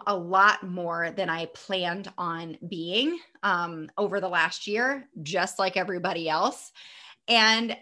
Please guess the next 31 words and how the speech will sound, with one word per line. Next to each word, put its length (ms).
as 180
I 80
told 220
you, 80
I 60
told 180
you 80
this 160
is 80
gonna 160
come 220
for, 220
full 120
circle. 460
So 340
if 260
I 520
don't 360
just 120
wanna 160
listen 240
to 100
music, 540
if 240
I 140
need 220
to 40
get 220
out 160
of 120
this 200